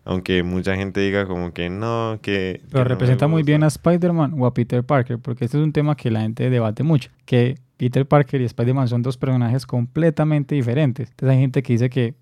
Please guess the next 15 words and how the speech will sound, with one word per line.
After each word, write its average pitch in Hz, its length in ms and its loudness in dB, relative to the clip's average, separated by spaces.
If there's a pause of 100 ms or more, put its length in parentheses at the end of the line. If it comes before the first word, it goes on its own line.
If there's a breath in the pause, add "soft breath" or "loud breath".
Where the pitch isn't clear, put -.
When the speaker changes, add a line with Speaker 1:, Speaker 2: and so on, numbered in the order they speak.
(100)
Speaker 2:
Tom 123 180 2
Holland 151 260 4
como 123 240 -2
Peter 131 260 -2
Parker 151 460 4
en 131 180 2
ese 123 160 2
momento 127 460 4
en 131 80 4
la, 117 200 0 (140)
en 123 80 0
el 113 100 0
colegio 131 540 2
y 120 120 4
esa 127 340 2